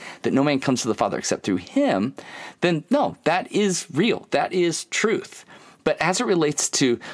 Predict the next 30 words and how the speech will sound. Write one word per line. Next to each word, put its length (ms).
living 640
this 240
life 480
in 300
faith, 760
I 120
think 180
for 80
so 180
many 220
of 120
us, 180
we 120
think 300
that 240
he's, 320
he's 300
either 220
like, 340
you 140
either 320
are 80
doing 320
it 80
all 160
wrong 420
or 140
you're 160
doing 360
it 140